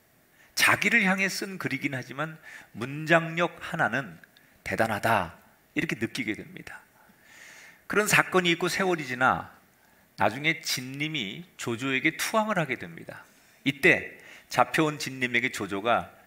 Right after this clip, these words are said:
취조를 하면서 "네 이놈, 내가 예전에 나를 향해서 그렇게 나쁜 글을 썼지 않았느냐? 왜 그랬느냐?"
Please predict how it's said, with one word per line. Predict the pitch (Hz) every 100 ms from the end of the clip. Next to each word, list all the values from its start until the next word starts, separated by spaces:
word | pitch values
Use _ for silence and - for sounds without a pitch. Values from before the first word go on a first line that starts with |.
| _ - _ -
취조를 | - 208 208 170
하면서 | 127 101 95 101
"네 | 113 135
이놈, | 127 143 82 - - - - 147
내가 | 185 165
예전에 | 135 135 156 175 98 90 - - _ _ _ _ _
나를 | 110 123 165
향해서 | 165 160 147 -
그렇게 | 147 151
나쁜 | 123 117 - - 233 202 196
글을 | - 139 151 104 - - _ _ _ _ _
썼지 | - - 220 190 -
않았느냐? | 151 104 98 95 98 101 - _ -
왜 | 98 104
그랬느냐?" | 107 165 196 196 95